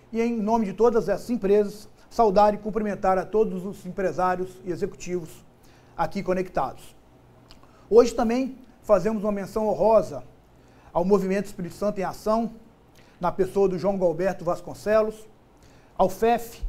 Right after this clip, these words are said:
Fórum das Entidades Federadas do Estado do Espírito Santo, formado pelas Federações da Agricultura, Comércio, Indústria e Transportes, que juntos com o ibef Espírito Santo, compartilhamos uma bela homenagem a cinco notáveis empreendedores em terras capixabas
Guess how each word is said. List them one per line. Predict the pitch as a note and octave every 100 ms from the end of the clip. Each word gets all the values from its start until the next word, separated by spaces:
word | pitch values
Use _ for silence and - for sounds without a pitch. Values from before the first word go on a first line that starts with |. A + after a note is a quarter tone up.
| -
Fórum | G#3 A#3 G3+
das | F#3+ G3
Entidades | E3+ F3+ F#3+ -
Federadas | F#3+ E3+ G3 F#3+ E3
do | E3
Estado | E3 F#3+ F3+
do |
Espírito | - E3 -
Santo, | F#3+ A3 A3 - -
formado | F#3+ E3 G3 G3
pelas | F#3 F#3 F#3
Federações | F3+ F#3+ F3 F#3+ G3
da | E3
Agricultura, | D#3+ F3+ F3 D#3+ G#3+ A#3+ A#3 A3 - - _ -
Comércio, | D#3 D#3+ A3 G#3 - G3 - -
Indústria | E3 D#3 A#3+ - F#3+
e |
Transportes, | - F#3 - G3+ G#3+ G#3+ - - _ -
que | A3
juntos | G3 C#4 -
com | A3
o |
ibef | G3 F#3 G#3 - - -
Espírito | - E3+ E3 -
Santo, | - A3+ - - - - -
compartilhamos | F#3+ A3+ F#3+ A#3 G3+ A3+ G3
uma | G#3+ E3
bela | G3+ B3+
homenagem | B3 G3+ F#3+ F#3 F#3+ F#3 - - - - - -
a | F3
cinco | - B3+ D4 A3
notáveis | G#3 - A#3 B3 A#3 A3
empreendedores | G#3+ G3+ G3+ F3+ E3 G#3 G#3 E3+
em | F#3
terras | - G3 F3
capixabas | - E3+ - F3+ D3 B2 -